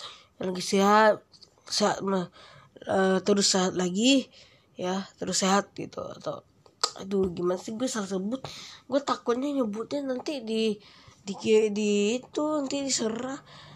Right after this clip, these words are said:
Gue takut ya, sekarang gue suka banget orangnya tuh suka salah ngomong.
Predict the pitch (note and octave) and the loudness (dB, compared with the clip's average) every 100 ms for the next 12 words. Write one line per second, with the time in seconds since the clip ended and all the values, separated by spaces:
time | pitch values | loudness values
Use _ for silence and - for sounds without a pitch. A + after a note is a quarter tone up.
0 | - - C4+ - G#3+ - - C4+ B3+ B3 | -20 -10 -4 2 2 0 -4 -2 0 -2
1 | - B3+ C4+ C#4 C4+ C4 - - - - | -2 -4 2 6 6 4 -4 -20 -14 -10
2 | - A3+ A#3 C4 - G#3+ A3 A3 A3 A#3 | -2 -2 -2 -2 2 4 4 0 0 0
3 | C#4 C4+ - - - - A3 A3+ G3+ G#3+ | -2 -4 -8 -20 -14 -6 -4 -2 -2 -2
4 | G#3 A3 A#3 C4 C#4+ C#4+ C4 | 2 2 2 2 2 2 0